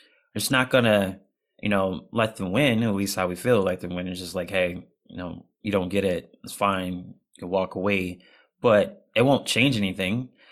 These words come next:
I, I don't think that walking away means that, you know, "Okay, come back, we'll actually do it." It's like, no, sometimes you have to be in the mess, in the thicket to, to get there. And it, and it's nothing wrong with the faith itself. It's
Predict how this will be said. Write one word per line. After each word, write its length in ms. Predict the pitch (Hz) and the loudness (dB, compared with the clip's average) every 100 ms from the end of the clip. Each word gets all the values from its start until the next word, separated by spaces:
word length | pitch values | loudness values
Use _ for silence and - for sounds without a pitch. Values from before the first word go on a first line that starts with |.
| - _ _ | -20 _ _
I, 320 | 107 104 101 | 0 2 2
I 40 | 107 | 4
don't 300 | 117 120 107 | 4 4 2
think 260 | 120 113 | 2 2
that 280 | 110 104 90 | 4 4 4
walking 360 | 104 107 104 101 | 2 2 0 0
away 360 | 98 98 95 | 2 0 0
means 420 | 90 95 95 92 - | -4 -6 -6 -6 -2
that, 280 | 92 90 | 0 0
you 80 | 95 | -2
know, 160 | 95 90 - | -4 -4 -2
"Okay, 400 | 98 101 95 90 | -4 -2 -2 -2
come 240 | - 101 95 | -6 -4 0
back, 320 | 95 92 - | 2 0 0
we'll 180 | 98 92 | -2 0
actually 320 | 92 - 80 | -2 -4 -6
do 200 | 85 143 | 0 4
it." 80 | 123 | 4
It's 120 | 104 | 2
like, 160 | 101 95 | 0 0
no, 520 | 117 131 101 98 95 | 2 4 4 2 -4
sometimes 460 | - 110 - 110 101 | -6 -4 -2 -2 0
you 60 | |
have 240 | 104 101 101 | 0 0 0
to 260 | 101 92 - - - _ _ | -4 -4 -8 -20 -20 _ _
be 140 | - 113 | -2 0
in 260 | - 113 | 2 2
the 60 | 110 | 4
mess, 380 | 107 98 95 - | 2 2 0 -4
in 140 | 98 | -6
the 100 | 98 | -6
thicket 600 | 95 104 101 98 95 - | -4 -6 -4 -4 -4 -8
to, 280 | - 98 95 | -8 -6 -6
to 120 | 92 92 | -6 -4
get 240 | 143 147 | -2 0
there. 160 | 104 98 | 0 2
And 80 | |
it, 180 | 110 110 107 | 0 -2 -2
and 100 | 127 | -2
it's 160 | 120 | 0
nothing 560 | 151 156 156 147 131 117 | 0 2 2 2 0 0
wrong 340 | 127 131 127 | 2 4 4
with 320 | 120 117 - _ _ _ _ | 2 2 -2 _ _ _ _
the 160 | 104 120 | -2 -2
faith 320 | - 135 127 | 2 0 2
itself. 640 | 117 - 135 92 92 - - _ _ _ _ - | 0 2 4 4 0 -14 -20 _ _ _ _ -2
It's 480 | 117 110 - - | 2 2 0 -6